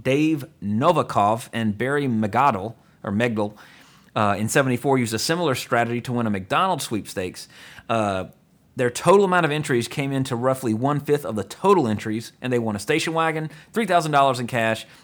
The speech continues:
and fifteen hundred dollars in food gift certificates. So that does work if you have the time. However, that, at that point, you're mailing stuff in,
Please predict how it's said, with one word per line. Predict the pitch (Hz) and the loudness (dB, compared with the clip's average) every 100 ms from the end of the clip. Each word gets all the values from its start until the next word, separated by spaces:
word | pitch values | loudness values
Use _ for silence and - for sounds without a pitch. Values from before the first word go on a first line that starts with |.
| - | -10
and | 104 | -4
fifteen | 151 139 | -4 -2
hundred | 131 120 | -2 2
dollars | 117 120 107 | 2 2 0
in | 104 | -4
food | 117 101 | -4 -2
gift | 98 | -4
certificates. | 82 87 82 71 - - _ _ _ - | -6 -12 -14 -14 -16 -20 _ _ _ -6
So | - 139 135 135 131 - - - _ _ | 2 4 4 2 0 -8 -20 -20 _ _
that | - 135 | -2 4
does | 151 131 | 4 6
work | 147 123 - - - | 4 2 0 -20 -10
if | 127 | -4
you | 127 | 0
have | 131 | 0
the | 120 | 0
time. | 127 104 98 - _ _ _ _ _ _ | -2 -4 -6 -16 _ _ _ _ _ _
However, | - 135 131 127 120 - _ _ _ _ _ _ _ _ - | 0 2 4 2 0 -6 _ _ _ _ _ _ _ _ -4
that, | 139 151 | -4 -2
at | 113 135 | -2 0
that | 147 | 0
point, | 165 139 | 0 -2
you're | 120 | 0
mailing | 113 113 139 147 143 | 2 4 4 2 0
stuff | - 147 147 | -2 -2 -2
in, | 147 147 | -4 -4